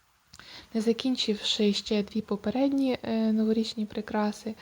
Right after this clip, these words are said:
вирішила, е, почати, е, нову. Ну, зараз, знаєте, якийсь такий настрій, оце дратує постійно відсутність світла, і, е, хочеться себе чимось порадувати, то я не витерпіла і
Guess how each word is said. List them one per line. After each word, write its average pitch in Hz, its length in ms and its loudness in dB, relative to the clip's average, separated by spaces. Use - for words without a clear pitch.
вирішила, 208 460 0
е, 196 280 2
почати, 196 680 -2
е, 196 280 -2
нову. 190 360 2
Ну, 226 140 -2
зараз, 226 280 0
знаєте, 220 340 -2
якийсь 202 240 -4
такий 208 320 -4
настрій, 208 640 -2
оце 196 340 -4
дратує 226 480 -2
постійно 202 580 0
відсутність 196 600 -4
світла, 220 460 -4
і, 190 360 0
е, 196 240 0
хочеться 202 440 -6
себе 196 280 -4
чимось 196 340 -2
порадувати, 214 720 -4
то 202 160 -8
я 196 260 -2
не 202 140 4
витерпіла 208 600 0
і 196 240 -2